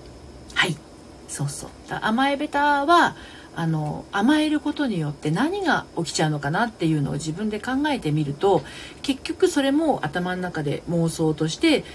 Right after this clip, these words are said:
作り上げてることだなっていうことに、いつしか気づくと思うので、甘えたいなって思う時はもう、ピトッと甘えるぐらいで全然軽く、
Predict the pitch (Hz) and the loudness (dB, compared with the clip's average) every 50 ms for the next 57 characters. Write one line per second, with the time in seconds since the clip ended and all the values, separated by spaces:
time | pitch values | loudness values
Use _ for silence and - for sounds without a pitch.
0 | - - - - - 196 175 175 175 175 170 165 147 139 123 127 143 - - 143 | -16 -12 -10 0 2 4 4 4 4 4 2 2 0 -2 -4 -6 -4 -6 -4 -4
1 | 147 139 120 110 220 262 285 277 - - 180 151 147 143 139 143 - - - - | -4 -4 -4 0 0 0 0 0 -2 -2 0 0 0 0 -2 -4 -8 -14 -18 -12
2 | - - 170 - 151 139 180 226 262 269 262 254 - - - - - - - 185 | -6 -4 -2 0 0 2 4 6 6 6 4 2 -2 -12 -16 -18 -16 -8 -8 -6
3 | - - 156 143 - - 147 143 - - 160 170 190 - 165 - - 131 139 147 | -4 -2 -2 -2 -2 -2 -4 -4 -4 -6 -6 -6 -4 -6 -6 -6 -4 -4 -2 0
4 | 160 165 160 156 143 147 147 175 247 254 208 160 - - - - - - - - | 0 0 0 0 -2 -2 -2 0 2 2 2 0 -4 -10 -16 -20 -20 -20 -20 -10
5 | - 160 160 156 156 160 156 - 185 175 170 185 262 302 - - - 208 170 160 | -4 0 0 2 0 0 -2 -4 -6 -6 -2 0 -2 -2 -2 -4 -4 -2 -2 0
6 | 156 156 151 - 160 - 320 330 294 202 165 143 147 - - - - - - - | -2 -2 -4 -6 -6 -4 -4 -2 -2 -2 -4 -4 -6 -8 -12 -18 -20 -20 -20 -20
7 | - - - - - - 427 453 - - - - 165 156 156 151 147 147 147 151 | -20 -18 -18 -10 0 0 0 0 0 -6 -2 0 2 2 2 2 2 2 0 0
8 | 156 147 160 147 147 143 147 - 139 143 151 151 151 151 - 196 214 220 - 226 | 0 0 0 0 -2 -4 -4 -4 -4 -2 0 0 -2 -2 -2 -4 -6 -4 -4 -4
9 | 220 214 214 - 214 196 170 - | -4 -6 -6 -4 -4 -4 -4 -4